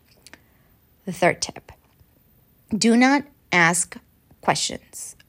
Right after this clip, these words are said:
Don't sit over there and be like, "Where were you on this date? Why didn't you pick up your phone on this night? W-,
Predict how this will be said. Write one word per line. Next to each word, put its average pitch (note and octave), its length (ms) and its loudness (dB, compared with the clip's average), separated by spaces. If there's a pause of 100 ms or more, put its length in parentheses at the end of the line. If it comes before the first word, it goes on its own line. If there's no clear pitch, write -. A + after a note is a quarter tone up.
Don't F#4 240 2
sit - 340 -2
over G3+ 220 2
there F3 340 6
and E3+ 140 -2
be D#3 160 -2
like, C#3+ 280 0
"Where G3 220 4
were C4 80 2
you A#3 220 0
on G#3+ 160 -2
this G3+ 160 -2
date? F#3+ 280 -2 (200)
Why F3 160 4
didn't A#3+ 180 0
you A#3 80 -6
pick A3 140 -2
up G3+ 100 -2
your G3 160 -2
phone F#3 420 -2
on E3 180 -2
this E3+ 220 -2
night? F#3+ 300 -2 (400)
W-, D3+ 260 -6